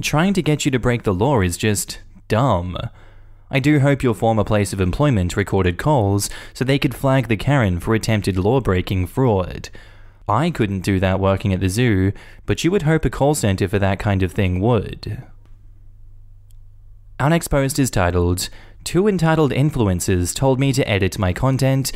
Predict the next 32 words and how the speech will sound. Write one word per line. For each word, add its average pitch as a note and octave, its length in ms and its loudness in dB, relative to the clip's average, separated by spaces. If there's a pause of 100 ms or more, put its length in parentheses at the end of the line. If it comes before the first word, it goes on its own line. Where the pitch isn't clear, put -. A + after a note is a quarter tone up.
(200)
and C#3 260 2
got C#3 160 0
a D3+ 80 2
nice A#2 400 2
lesson F#2+ 360 2
in F2 180 0
life." F#2+ 680 -4 (540)
I, F3 400 2
twenty-seven C#3+ 600 0
female, F2+ 640 2
a G2 80 0
year A2+ 260 0
ago, G2 400 2 (320)
decided F#3+ 380 2
to F#3 80 0
become D#3 280 0
a B2+ 60 2
content B2+ 500 0
creator, F2+ 600 0 (320)
and G2+ 120 0
even G#2 200 2
though F#2 180 2
it - 60 -2
was F2 160 0
hard, G#2 440 2 (280)
my F3+ 100 2
platform D#3+ 480 2
is G#2+ 80 -2
taking G2+ 380 0
off. - 500 -4 (460)
For G#2+ 120 -2
context, C3 680 -2